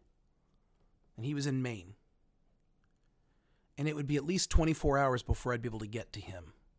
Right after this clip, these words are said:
The only comfort I could get that day was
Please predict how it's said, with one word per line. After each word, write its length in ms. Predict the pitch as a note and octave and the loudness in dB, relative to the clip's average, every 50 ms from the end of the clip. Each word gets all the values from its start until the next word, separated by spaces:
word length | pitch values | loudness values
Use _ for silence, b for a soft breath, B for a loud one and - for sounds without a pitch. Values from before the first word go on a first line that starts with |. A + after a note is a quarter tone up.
| _ _ _ _ _ _ _ _ _ _ _ _ _ _ _ _ _ _ _ _ _ _ _ _ _ _ _ _ _ _ _ _ _ _ _ _ _ _ _ _ _ _ _ _ _ _ _ _ _ _ _ _ _ _ _ | _ _ _ _ _ _ _ _ _ _ _ _ _ _ _ _ _ _ _ _ _ _ _ _ _ _ _ _ _ _ _ _ _ _ _ _ _ _ _ _ _ _ _ _ _ _ _ _ _ _ _ _ _ _ _
The 160 | C#3 C3+ D3+ | -4 0 2
only 200 | E3+ F#3 F#3+ F3+ | 4 4 4 2
comfort 440 | D3 - - F#3 F3+ - - C#3 - - | 2 2 0 -2 0 0 -4 -4 -4 -4
I 80 | C#3 C3+ | -6 -4
could 160 | - C3 B2+ | -4 -4 -2
get 240 | C#3+ C#3 C3 - - | -2 -4 -4 -4 -8
that 200 | B2+ A#2 A2 A#2+ | -8 -8 -8 -6
day 240 | B2+ B2 A#2+ A#2 | -6 -4 -4 -4
was 440 | A#2+ A#2 A#2 A#2 A2 A2 - - - | -4 -4 -4 -2 0 0 0 0 -2